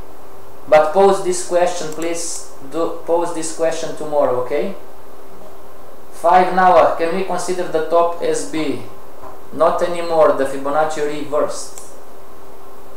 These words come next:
Okay? Before the market broke, the answer was yes.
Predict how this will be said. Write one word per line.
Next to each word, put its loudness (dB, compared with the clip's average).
Okay? -2
Before 6
the 6
market 4
broke, 4
the -4
answer -2
was -2
yes. 0